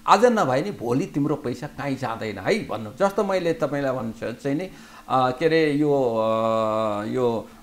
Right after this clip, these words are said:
अ, अमेरिकाको, अ, के अरे, सिलिकन भ्याली ब्याङ्क जुन छ,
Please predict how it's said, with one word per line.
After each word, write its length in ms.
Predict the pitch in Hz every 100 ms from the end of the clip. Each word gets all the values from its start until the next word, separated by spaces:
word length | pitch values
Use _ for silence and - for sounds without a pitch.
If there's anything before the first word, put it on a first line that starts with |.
| -
अ, 400 | - 98 98 95 -
अमेरिकाको, 1160 | 160 175 165 151 127 82 104 110 131 117 110 170
अ, 60 | - - - - 98 101 104 107 -
के 140 | 135
अरे, 280 | 127 175 - - -
सिलिकन 320 | 202 202 202
भ्याली 300 | 156 127 127
ब्याङ्क 480 | 120 110 120 156 143
जुन 220 | 139 120
छ, 140 | 110